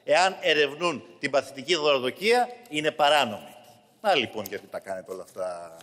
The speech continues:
Αυτό θέλετε, να καθαρίσετε τυχόν ποινικές ευθύνες των στελεχών σας.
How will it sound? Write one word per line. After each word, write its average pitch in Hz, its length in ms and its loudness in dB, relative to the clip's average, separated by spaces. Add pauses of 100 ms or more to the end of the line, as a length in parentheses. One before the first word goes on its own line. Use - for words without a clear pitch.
(1040)
Αυτό 277 480 4
θέλετε, 165 560 4 (640)
να 185 200 4
καθαρίσετε 202 1120 4 (380)
τυχόν 285 500 4
ποινικές 226 420 2
ευθύνες 262 360 0
των 233 100 0
στελεχών 233 420 2
σας. 135 200 -6